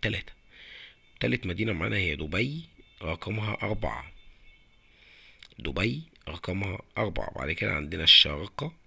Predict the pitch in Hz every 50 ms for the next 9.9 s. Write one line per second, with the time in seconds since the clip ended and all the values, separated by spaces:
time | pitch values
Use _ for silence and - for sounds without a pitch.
0 | - - - - - - - - - - - - - - - - - - - -
1 | - - - - - - - - - - - - - - - 117 117 - - -
2 | - - - - - - 117 110 - - - 87 - 113 127 123 131 - - -
3 | - 113 104 - - - - - - - - - - - - - - - - -
4 | - - - - - - - - - - - - - - - - - - - -
5 | - - - - - - - - 82 80 - - - 52 52 55 - - 87 87
6 | - - - - - - - - - 151 139 123 104 104 110 113 - - - -
7 | - - 82 - 80 80 73 78 - - - - - - 143 151 - - 87 82
8 | - - - - - - - - 131 131 120 101 - - - - 113 110 107 107
9 | 120 120 - - 98 98 85 - - 165 156 - - - - - - -